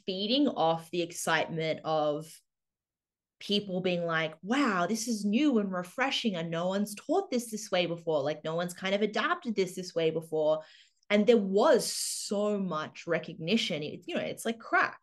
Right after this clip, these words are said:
right? And yeah, I felt so valuable. I was like, "Oh my God, you know, I'm creating so much value. People really see me. This is amazing." And, you know, I was making a lot of money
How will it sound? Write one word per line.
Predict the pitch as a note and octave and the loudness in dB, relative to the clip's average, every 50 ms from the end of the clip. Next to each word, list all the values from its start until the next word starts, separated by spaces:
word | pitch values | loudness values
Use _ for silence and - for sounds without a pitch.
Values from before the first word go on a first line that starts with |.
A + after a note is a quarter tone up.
| - - | -10 -4
right? | - A#2 D3 A3+ C#4 C4+ - - - - - - | -2 0 0 0 0 -2 -6 -16 -20 -20 -8 -2
And | - G#3+ A3+ D4+ | 2 4 4 4
yeah, | F4 | 4
I | G#3+ F3+ - | 2 0 0
felt | - - - A3 G#3+ G#3+ G#3+ - | -2 -4 -2 0 0 0 -2 -4
so | - - - - B3 A#3+ A#3+ G3+ | -8 -4 2 4 6 6 6 4
valuable. | E3+ D#3+ E3+ E3 D3+ F3 A3 D4+ D4+ C4 A3 - C#3 A2 F2+ | 2 0 0 0 0 2 2 2 2 0 0 -2 -4 -6 -4
I | G2 D3+ | -4 -4
was | D#3+ F3 E3 D#3+ | -6 -6 -6 -4
like, | D#3+ D#3+ E3 E3 - | -2 -2 -4 -4 -6
"Oh | F#3 A3+ | -6 -2
my | C#4+ C4 A3 | 0 0 0
God, | F#3 D#3+ - E3 E3+ G#3 G3 D3+ - - - | 0 -2 -2 0 2 2 0 0 -2 -6 -6
you | E3 D#3+ | -6 -4
know, | D#3 D3+ D3+ D3+ - - - _ _ _ | -2 -2 -2 -4 -6 -12 -20 _ _ _
I'm | - F3 E3+ E3 | -4 -4 -4 -4
creating | E3 - D3+ C#3+ C#3 D#3 | -4 -2 -2 -2 -2 -4
so | D#3+ - D3+ | -6 -8 -8
much | D3 B2+ - - - | -6 -8 -8 -8 -6
value. | - C#4+ C#4 C4+ C#4 C4+ B3+ B3 B3+ B3 B3 A#3 | -4 -4 -2 -2 -2 0 0 0 0 2 0 0
People | A#3 G3 E3+ D#3 E3 D3 | -2 -4 -6 -6 -6 -4
really | D3 C#3+ A#2 A2+ | -4 -4 -6 -6
see | F#3 - - - D4 C#4 C4+ | -8 -8 -6 -4 -4 -4 -4
me. | C4+ C4 C4 B3+ B3+ B3 B3 B3 A#3+ A#3+ - - _ _ - | -4 -2 0 0 2 2 2 0 0 -4 -8 -16 _ _ -14
This | - E3 E3 | -12 -8 -8
is | D#3+ D3+ | -6 -6
amazing." | D#3 D#3+ F3 A3+ C4+ C4+ C4 B3+ B3+ A#3 B3+ A#3+ A3+ A3+ G#3+ | -6 -4 -4 -2 0 0 0 2 2 2 4 4 4 4 2
And, | - G3 | -2 -4
you | - - F3 D#3 | -2 -2 -2 -2
know, | F3+ | -2
I | G#3 | -4
was | A3+ A3+ - | -4 -2 -2
making | F3+ A3 - - E4 | -4 -6 -6 -6 -8
a | D4 | -4
lot | B3+ A3 F#3+ | -2 0 -2
of | F3+ E3+ | -2 -2
money | D#3+ D#3+ G#3+ A#3+ | -4 -4 -4 -4